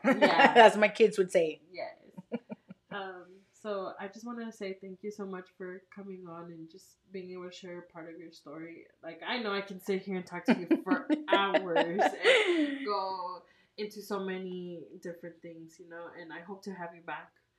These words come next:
Speaker 1: Um, and I hope that, uh, I was able to, you know, give you a little, you know, safe space to, to really, you know, tap into some things and, and share your story with others. And I hope that um,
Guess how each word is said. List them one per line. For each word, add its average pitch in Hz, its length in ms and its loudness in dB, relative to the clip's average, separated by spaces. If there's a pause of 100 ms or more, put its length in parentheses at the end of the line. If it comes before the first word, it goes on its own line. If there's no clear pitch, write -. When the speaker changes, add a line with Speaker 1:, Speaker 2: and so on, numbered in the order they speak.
(440)
Speaker 1:
Um, 165 380 -10 (280)
and 185 160 -14
I 180 60 -10
hope 180 240 -14
that, 165 420 -8
uh, 170 140 -10 (100)
I 185 80 -10
was 180 180 -12
able 190 200 -12
to, 196 160 -12
you 185 340 -12
know, 175 200 -14
give 208 140 -10
you 226 140 -10
a 220 40 -18
little, 208 280 -8 (480)
you 208 140 -10
know, 190 100 -12
safe 220 320 -10
space 190 400 -14 (120)
to, 175 240 -12 (200)
to 190 140 -16
really, 175 540 -16 (160)
you 180 120 -18
know, 170 300 -16 (300)
tap 185 240 -12
into 180 380 -16
some 175 280 -16
things 180 360 -18
and, 170 100 -14 (160)
and 180 160 -20
share 185 220 -20
your 185 140 -20
story 175 320 -14
with 175 160 -18
others. 180 380 -14
And 180 80 -18
I 180 140 -16
hope 170 200 -14
that 175 240 -14 (600)
um, 170 340 -14